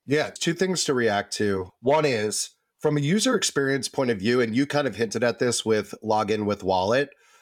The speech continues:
like, I strongly encourage everyone to, like, sign up for a MetaMask or a Rainbow Wallet or any which wallet and go to OpenSea or go to any other Ethereum type platform. And what's fantastic about Web three login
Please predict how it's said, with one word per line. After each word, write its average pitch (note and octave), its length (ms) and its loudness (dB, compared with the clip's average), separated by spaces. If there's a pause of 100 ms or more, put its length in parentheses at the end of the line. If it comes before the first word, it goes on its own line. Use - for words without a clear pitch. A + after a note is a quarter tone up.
(180)
like, C#3 300 2
I D3+ 140 2
strongly G3+ 480 2
encourage B2+ 520 0 (100)
everyone B2+ 640 2
to, - 120 -2
like, A2 240 0
sign A2+ 320 0
up G#2+ 200 -2
for A2 140 0
a G#2 60 0
MetaMask G#2+ 560 0
or G#2 80 2
a G2 60 0
Rainbow G2 360 -2
Wallet G2+ 380 0
or G2 120 0
any F#2+ 200 0
which G2+ 260 -2
wallet G2 420 0 (280)
and A#2+ 140 -2
go C3+ 120 4
to F3 100 4
OpenSea C3+ 720 0
or D#3 200 2
go C#3+ 200 2
to G3 200 0
any C#3+ 180 2
other C#3 220 2
Ethereum A#2+ 560 0
type A2+ 260 -4
platform. C#3+ 640 0 (340)
And C#3 160 2
what's E3 220 0
fantastic C#3+ 1080 -4
about C3 400 0
Web B2 220 0
three C#3 220 0
login A#2 560 2